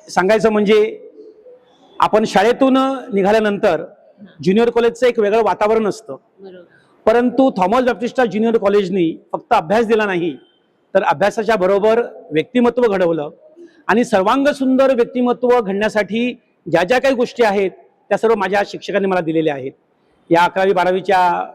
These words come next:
Speaker 1: वर्षी जे जे माझे शिक्षक होते, विशेष करून, अ, माझ्या बारावीच्या आमच्या शिक्षिका जोशी मॅडम, ज्या आम्हाला मराठी शिकवायचे, आम्हाला मूल्य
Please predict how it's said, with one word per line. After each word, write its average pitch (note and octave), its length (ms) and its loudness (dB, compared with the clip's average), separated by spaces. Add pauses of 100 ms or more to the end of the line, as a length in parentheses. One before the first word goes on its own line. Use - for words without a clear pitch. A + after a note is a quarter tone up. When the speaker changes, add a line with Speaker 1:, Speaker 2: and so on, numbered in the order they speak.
(240)
Speaker 1:
वर्षी G3+ 400 -2 (460)
जे E3+ 80 4
जे G3 80 2
माझे G#3+ 160 2
शिक्षक - 300 0
होते, F#3+ 540 0 (420)
विशेष G#3+ 280 0
करून, B3+ 320 2
अ, A#3+ 420 -2 (420)
माझ्या F#3+ 220 0
बारावीच्या G3+ 480 0
आमच्या G#3+ 520 -2
शिक्षिका E3+ 420 -4 (760)
जोशी E3 220 2
मॅडम, F#3+ 280 0
ज्या D#3+ 160 -8
आम्हाला F#3+ 180 -2
मराठी F3+ 260 -2
शिकवायचे, E3+ 540 -4 (400)
आम्हाला G3+ 320 2
मूल्य B3 420 2